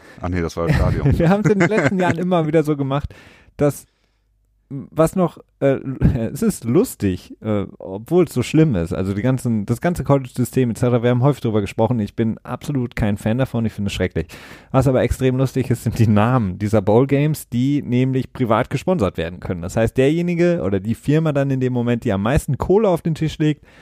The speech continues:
Speaker 2: darf das Bowl-Game sponsern. Ein perfektes Aushängeschild, ein perfektes Beispiel dafür, wie College-Sport funktioniert.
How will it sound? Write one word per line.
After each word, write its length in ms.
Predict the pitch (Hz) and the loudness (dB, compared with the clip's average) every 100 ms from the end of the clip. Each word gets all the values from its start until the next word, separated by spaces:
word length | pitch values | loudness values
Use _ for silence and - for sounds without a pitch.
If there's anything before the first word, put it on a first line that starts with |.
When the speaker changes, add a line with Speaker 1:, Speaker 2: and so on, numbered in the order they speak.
| - _ - | -20 _ -4
Speaker 2:
darf 180 | 107 - | -2 2
das 200 | 123 101 | 0 4
Bowl-Game 480 | 120 120 107 98 104 | 4 4 2 -2 -2
sponsern. 520 | - 143 160 156 156 - _ _ _ _ _ - - | -2 -2 0 0 -2 -6 _ _ _ _ _ -20 -4
Ein 340 | 127 131 135 - _ - - | -2 0 -2 -8 _ -8 -2
perfektes 640 | 147 - 233 - 185 - | 0 0 -4 -2 -4 -2
Aushängeschild, 720 | 202 220 185 165 143 151 147 | 0 0 0 -2 0 2 2
ein 140 | 107 123 | 0 -2
perfektes 480 | 135 - 165 143 - | -2 -2 -2 -4 0
Beispiel 400 | 113 143 - 117 | 2 2 0 0
dafür, 380 | 110 127 127 | 0 2 2
wie 80 | 104 | 0
College-Sport 1000 | - 147 147 143 - _ - - 107 110 | 0 0 0 -4 -12 _ -12 -2 0 0
funktioniert. 640 | - 110 - 101 120 147 | -2 -4 -2 0 2 0